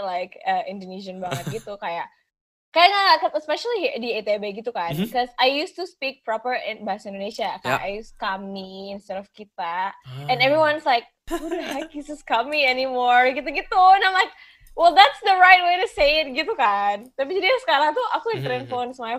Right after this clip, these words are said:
Speaker 1: friends gitu loh, jadi <laughs>
Speaker 2: Interesting,
Speaker 1: ya
Speaker 2: yeah.
Speaker 1: gitu lah.
Speaker 2: I think you hang out a lot with, like, uh, I think,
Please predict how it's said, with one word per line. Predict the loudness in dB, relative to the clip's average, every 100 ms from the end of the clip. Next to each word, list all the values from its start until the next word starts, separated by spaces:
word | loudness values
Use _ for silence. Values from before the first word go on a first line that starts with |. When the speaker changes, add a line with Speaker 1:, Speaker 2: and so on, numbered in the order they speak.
| -6
Speaker 1:
friends | -4 -4 -8 -12
gitu | -8
loh, | -6 -6
jadi | -6 -6 -6 -6
<laughs> | -8
Speaker 2:
Interesting, | -8 -6 -6 -6
Speaker 1:
ya |
Speaker 2:
yeah. | -6
Speaker 1:
gitu | -4
lah. | -4
Speaker 2:
I | -4
think | -4
you | -2
hang | -2 -2
out |
a | -2
lot | -2 -6
with, | -6
like, | -8 -6
uh, | -6 -8 -10 -14 -20 _ _
I | -10
think, | -10 -10